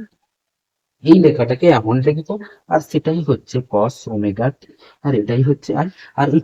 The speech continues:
পুরোটা হচ্ছে আই নট। তো আই নট, এটা যদি আই নট হয়, আই নট equals to V naught by one by omega c, ঠিক আছে? তাহলে আমি রোধের কাছে পৌঁছই।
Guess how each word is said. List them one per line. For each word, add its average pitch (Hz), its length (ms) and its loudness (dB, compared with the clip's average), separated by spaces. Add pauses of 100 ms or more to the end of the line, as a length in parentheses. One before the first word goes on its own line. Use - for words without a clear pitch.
পুরোটা 208 760 0
হচ্ছে 180 340 -4
আই 104 200 -2 (120)
নট। 98 160 -8 (380)
তো 190 140 -2
আই 123 240 0
নট, 180 240 0
এটা - 200 -2
যদি 170 260 -4
আই 120 220 -2
নট 147 260 0
হয়, 113 220 -6
আই 135 200 0
নট 160 260 0
equals 104 380 -6
to 110 140 -12
V 104 120 -16 (180)
naught 160 180 -4 (120)
by 101 100 -6 (460)
one 147 260 2 (140)
by 113 180 0 (180)
omega 107 440 -4
c, 98 260 -12 (300)
ঠিক 196 140 0
আছে? 196 220 -2 (340)
তাহলে 143 420 -2
আমি 160 200 0
রোধের 131 420 0
কাছে 117 220 -4
পৌঁছই। 104 420 -6